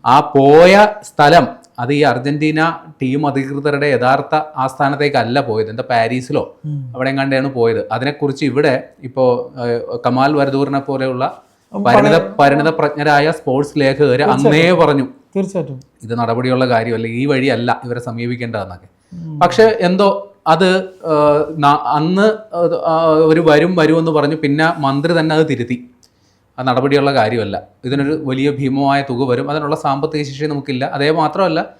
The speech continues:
Speaker 1: അർജന്റീന ടീമിനെ പോലൊരു വലിയ ടീം വന്ന് കളിക്കാനും മാത്രം ഉള്ള ഇൻഫ്രാസ്ട്രക്ചർ ഫെസിലിറ്റി ഉള്ള സ്റ്റേഡിയങ്ങൾ നമുക്കില്ല. വാസ്തവം.
Speaker 2: സ്റ്റേഡിയം നഗരത്തിന് ഉൾക്കൊള്ളാൻ കഴിയുന്ന
Speaker 1: പറ്റില്ല.
Speaker 2: സാധ്യത കുറവാണ്.
Speaker 1: നമുക്ക് ആ ക്രൗഡ് മാനേജ്മെന്റിനുള്ള
Speaker 2: ഒരിക്കലും
Speaker 1: കപ്പാസിറ്റി
Speaker 2: ഇല്ല,
Speaker 1: നമുക്കില്ല.
Speaker 2: ഒരിക്കലും ഇല്ല, ഒരിക്കലും ഇല്ല.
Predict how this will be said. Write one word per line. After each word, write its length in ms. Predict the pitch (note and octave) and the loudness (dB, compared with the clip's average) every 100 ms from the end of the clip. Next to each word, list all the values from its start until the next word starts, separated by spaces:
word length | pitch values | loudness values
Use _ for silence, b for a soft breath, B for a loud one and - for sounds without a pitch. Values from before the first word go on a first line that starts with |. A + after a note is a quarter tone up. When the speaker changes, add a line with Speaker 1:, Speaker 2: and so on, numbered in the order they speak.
| b b - | b b -8
Speaker 1:
അർജന്റീന 460 | C3 D3 D#3 E3 | -4 -4 -4 -4
ടീമിനെ 380 | E3 D#3+ D3 D3 | -4 -2 -2 -4
പോലൊരു 320 | D3+ D3 D3 | -2 -2 0
വലിയ 280 | D3 C3+ C3+ | -2 -2 -4
ടീം 300 | C#3+ B2+ C3 | -4 -6 -4
വന്ന് 180 | C3+ C#3 | -6 -6
കളിക്കാനും 520 | C3 A#2+ C3 C3 C3+ | -4 -4 -4 -6 -4
മാത്രം 460 | B2 A#2 - C3 B2+ | -4 -6 -6 -6 -6
ഉള്ള 280 | A#2 B2+ C#3+ | -4 -4 -4
ഇൻഫ്രാസ്ട്രക്ചർ 720 | A2+ A2 C3 C3 - C3 C3+ | -10 -4 -4 -4 -12 -12 -14
ഫെസിലിറ്റി 440 | - G#2+ A#2+ B2 | -12 -12 -12 -8
ഉള്ള 220 | A#2+ A#2 | -8 -8
സ്റ്റേഡിയങ്ങൾ 640 | A#2+ - A#2 B2 D3 C#3+ C#3+ | -12 -8 -6 -2 -2 -2 -2
നമുക്കില്ല. 400 | C3 B2+ A#2+ G2+ | -4 -4 -6 -4
വാസ്തവം. 320 | D#3 F3+ E3+ | 0 2 4
Speaker 2:
സ്റ്റേഡിയം 420 | F#3 A#3 B3+ B3 | 4 2 0 -2
നഗരത്തിന് 420 | A#3+ A3+ C4+ C#4 | 0 2 0 0
ഉൾക്കൊള്ളാൻ 360 | C4+ B3 C#4 C4 | -2 2 2 4
കഴിയുന്ന 220 | A#3+ B3 | 2 2
Speaker 1:
പറ്റില്ല. 220 | G3 A#3 | 2 4
Speaker 2:
സാധ്യത 200 | A3 B3+ | 4 4
കുറവാണ്. 340 | A#3+ A3+ A3 G#3 | 4 6 6 4
Speaker 1:
നമുക്ക് 280 | E3+ G3 G#3 | 2 4 6
ആ 180 | F#3 F#3+ | 6 6
ക്രൗഡ് 260 | E3 E3+ | 4 4
മാനേജ്മെന്റിനുള്ള 840 | F#3+ F3 E3+ E3 E3 E3 D#3 D#3 D#3+ | 2 0 0 -2 -2 -4 -4 -2 0
Speaker 2:
ഒരിക്കലും 140 | G3 | 2
Speaker 1:
കപ്പാസിറ്റി 340 | A3+ D3 - | 4 2 4
Speaker 2:
ഇല്ല, 140 | C#4 A#3+ | 4 6
Speaker 1:
നമുക്കില്ല. 400 | E3+ E3 C#3+ B2+ | 4 4 2 2
Speaker 2:
ഒരിക്കലും 60 | |
ഇല്ല, 120 | D#3 C#3+ | 2 0
ഒരിക്കലും 340 | D3+ D#3 E3 | -2 -2 -6
ഇല്ല. 140 | C3 | -6